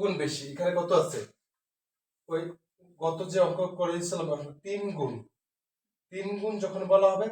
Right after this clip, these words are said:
তাহলে বেজ হিসেবে আমরা থ্রি নেব, আর যেহেতু ক্ষেত্রফল আছে এই জন্য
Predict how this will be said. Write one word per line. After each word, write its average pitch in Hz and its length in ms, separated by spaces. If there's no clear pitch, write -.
তাহলে 165 300
বেজ 160 200
হিসেবে 185 320
আমরা 160 220
থ্রি 175 140
নেব, 156 120
আর 139 100
যেহেতু 160 220
ক্ষেত্রফল 196 560
আছে 226 160
এই 147 100
জন্য 165 120